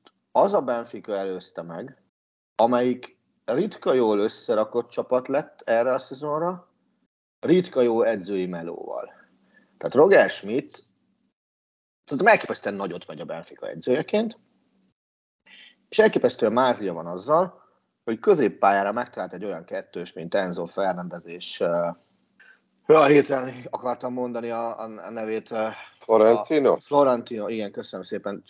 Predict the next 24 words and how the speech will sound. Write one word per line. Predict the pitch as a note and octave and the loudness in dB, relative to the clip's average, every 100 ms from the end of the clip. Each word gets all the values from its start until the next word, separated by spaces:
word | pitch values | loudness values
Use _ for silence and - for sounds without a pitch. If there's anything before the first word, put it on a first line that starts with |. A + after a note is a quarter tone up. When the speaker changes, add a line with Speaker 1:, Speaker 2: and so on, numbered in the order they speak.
| - - | -20 -8
Speaker 1:
Ezt | G#2 G2+ - | -6 -6 -6
nem, | G#2 | -4
nem | F#2+ G2+ | -2 -4
jutott | F#2 F2+ - | -4 -8 -10
eszembe | - F2 | -10 -8
a | - | -4
nevem, | F#2 F2+ F2+ | -2 -2 -2
annyi-, | G#2 E2+ | -6 -6
annyira | G2 F2 E2 E2 | -8 -6 -6 -6
hirtelen | - F#2 - D#2+ | -6 -6 -6 -6
akartam | F2 - | -6 -6
kijönni. | F2+ A2+ A#2 | -4 -2 2
Szóval | A#2 - - - _ | 2 0 -8 -14 _
Florentino | - C#3+ D3 D3 C#3 B2 G2 - | 2 6 6 4 0 2 0 -2
kettőse | A2+ A#2 - G#2 - - - | -2 -2 -2 -4 -4 -10 -12
művel, | F#2+ A#2+ F3+ G#3+ G#3 F#3 _ _ _ - | -2 0 4 6 6 2 _ _ _ -10
az | - E3 | -8 -2
nem | F3+ G#2 | -2 2
Speaker 2:
Második | A2 G2+ - | 4 2 0
Speaker 1:
normális. | G#2 G2+ | -4 4
Speaker 2:
leghíresebb | G#2+ G2+ G#2 G2 - G2 | 4 4 4 2 4 0
Florentino | - G2 F#2 F2+ - F2+ F2 | 2 2 2 2 -2 -2 0
a | E2+ | -2
világ | F2 E2 | 0 0